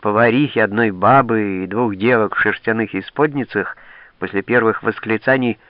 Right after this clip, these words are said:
«Та сышь паныч наш!» объявила, что тётушка садила в огороде пшеничку вместе с девкой Палашкой и кучером Амельком,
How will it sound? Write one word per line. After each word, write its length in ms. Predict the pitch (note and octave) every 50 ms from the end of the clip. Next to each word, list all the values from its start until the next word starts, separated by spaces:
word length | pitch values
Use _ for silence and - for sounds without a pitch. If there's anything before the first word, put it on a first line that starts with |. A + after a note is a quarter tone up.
| _ _ _ _ _ _ _ _ _ _ _
«Та 200 | - E3+ G3 G3
сышь 360 | D3+ - - G#3+ F#3+ D#3+ - -
паныч 540 | - G#3 G#3+ G#3+ A3 A3 F#3 C3 - - -
наш!» 560 | B2+ C3+ D#3 E3+ F3+ D#3 G#2 F#2+ - - -
объявила, 720 | A#2 A#2+ G#2 G#2+ B2 A#2 C3 F3 G3+ F#3 D3 A2 G2 F#2 - _ _ - - - - - - -
что 300 | - - - - - C#3+
тётушка 640 | B2 _ - - E3+ F#3 F#3 - D#3 - - - B2
садила 420 | - - A#2 A#2 B2+ D3 C#3 B2+
в 60 | A#2+
огороде 400 | A#2 A2 A2+ A#2+ C3 C3+ A#2+ B2
пшеничку 640 | A2+ - - - A2+ G#2+ A2 C3 D3+ - - - A#2
вместе 440 | G#2 G2 G#2 B2+ B2+ - - C3+ A#2
с 80 | G2 F#2
девкой 400 | F#2 A2+ C3+ C3+ - - B2 G#2+
Палашкой 680 | - A2+ A2 B2 E3 F3+ - - - A#2 G#2 G#2 G2+
и 20 |
кучером 540 | G2 - - C#3+ - - C3 C3 C3 B2 - -
Амельком, 680 | - C3+ C3+ D3 D#3+ D#3 B2 G2+ - - - D2+ -